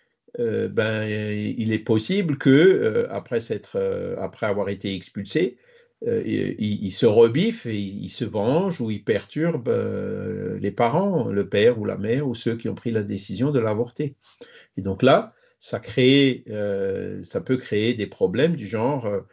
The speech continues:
euh, d'ailleurs qui sont pas très éventés, et souvent quand on en parle, on est censuré, euh, de, de, de, comment dire, de, de syndrome post-avortement,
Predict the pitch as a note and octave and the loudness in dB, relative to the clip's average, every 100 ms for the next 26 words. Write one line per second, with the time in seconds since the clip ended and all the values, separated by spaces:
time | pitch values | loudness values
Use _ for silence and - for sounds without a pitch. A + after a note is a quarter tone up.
0 | _ _ _ _ - G2 F#2 F#2 F#2 D#2+ | _ _ _ _ -12 -8 -6 -6 -4 -6
1 | - - - G#2+ G#2+ A2+ A#2+ - G#2 - | -6 -10 -12 0 4 6 4 -2 -8 -2
2 | - C#3+ C3+ C#3 C3 B2+ A2+ G#2 A2+ G#2+ | 4 4 4 2 6 6 4 2 -4 -2
3 | A2 G#2 F3 D3+ A#2 A2+ B2+ B2+ A2+ A2+ | -4 -4 -2 -2 -2 -2 -2 -2 -6 -6
4 | G#2 F#2 A2+ A#2+ A#2 G2+ G2 G2 G2+ F2+ | -6 -2 -2 0 -2 -2 -2 -4 -6 -6
5 | G2 F2 - B2 G#3 - _ _ - - | -8 -6 0 2 0 -2 _ _ -20 -20
6 | _ _ _ - G#2+ G#2+ G2+ G2 F#2+ F#2+ | _ _ _ -2 2 4 6 6 8 6
7 | F#2+ F#2 G2+ G#2 G2+ F#2+ G2 F#2 F#2 F#2 | 4 -4 0 4 4 4 0 0 -2 -2
8 | F#2 F#2 F#2 F2+ F2+ - G#2 G2 G2 G2+ | -2 -2 -2 -4 -6 -6 -2 2 2 2
9 | G2 F#2+ F2+ F2 F2 E2+ - - E3 - | 0 -4 0 0 0 -2 -10 -12 -16 -18
10 | - G2 - A2+ A2+ B2+ F3+ F#3+ F3 - | -6 -4 2 4 6 8 8 6 0 2
11 | D#3+ E3 - C#3 C3 C3 - D3 A#2 C3+ | 4 4 0 -2 -2 -2 -2 -2 -2 -6